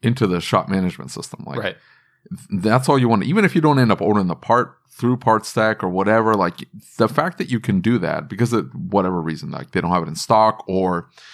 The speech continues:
Speaker 1: they've got a special order it so you can't technically order it through, um, through, uh, Parts Tech.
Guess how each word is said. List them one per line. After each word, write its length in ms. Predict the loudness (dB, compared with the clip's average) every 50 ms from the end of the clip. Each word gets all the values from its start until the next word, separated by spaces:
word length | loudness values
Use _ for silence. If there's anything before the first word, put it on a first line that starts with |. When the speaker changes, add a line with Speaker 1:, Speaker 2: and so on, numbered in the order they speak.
| -20 -20 -20 -20 -20 -20 _
Speaker 1:
they've 200 | 0 2 2 4
got 140 | 4 2 2
a 40 | 0
special 320 | 0 0 0 0 0 2 2
order 220 | 4 4 4 4
it 120 | 2 0
so 100 | -2 -6
you 80 | -6 -6
can't 320 | -4 -2 -2 -2 -2 -4
technically 480 | -4 -4 -4 -4 -4 -6 -4 -2 -2 -2
order 340 | 0 2 2 2 2 2 0
it 120 | 0 -2 -4
through, 600 | -2 0 0 2 2 2 2 0 0 -4 -6 -12 _ _ _ _ _ _ _ _ _ -4
um, 520 | 0 0 2 2 0 -2 -4 -6 -8 -10 -16 _ _ _ _ _ _ _ _ _ _ _ _ _ _ _ _ _ _ _ _ _ _ _ _ _ _ _ _ _ _ _ _ _
through, 340 | 0 0 0 0 0 -2 -2
uh, 220 | -2 -2 0 -2 -4
Parts 340 | -2 0 0 0 0 -2 0
Tech. 260 | 0 0 0 -2